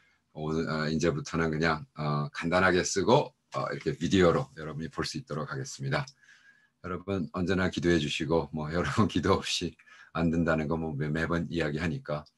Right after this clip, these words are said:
어, 생략하고요. 사월은 저희들이 그 새롭게,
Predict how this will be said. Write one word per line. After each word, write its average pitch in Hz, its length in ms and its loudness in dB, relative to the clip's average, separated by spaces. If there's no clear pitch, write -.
어, 69 440 -10
생략하고요. 87 720 0
사월은 101 760 6
저희들이 78 540 -2
그 69 520 -10
새롭게, 135 600 0